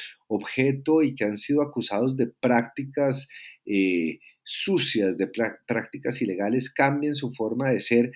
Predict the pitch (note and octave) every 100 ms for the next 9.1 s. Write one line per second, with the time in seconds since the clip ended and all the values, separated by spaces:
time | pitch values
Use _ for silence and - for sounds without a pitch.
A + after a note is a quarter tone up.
0 | - - _ A#2 A#2 C3 C3+ B2+ G#2+ -
1 | G#2 E2+ - A#2+ A2 - C3 C3+ - A2+
2 | G#2 A#2+ C#3+ C3+ G#2+ - - G2 E3 D#3
3 | - G2+ F2 F2 F2 F2 G2 A2 A#2 B2
4 | G2 - F#2 F#2 - C3+ B2+ C3 C3 A#2+
5 | - - E2 G2+ G2 A#2+ - - E2 F2
6 | G2 A2 - A2 A2 A2+ A#2 A#2 A#2 A2+
7 | A#2 F#2 E2 G2 G2+ G#2+ A#2 A#2+ - -
8 | - F#2+ G#2 A2 A2+ A2 A2 A#2 A#2+ G2+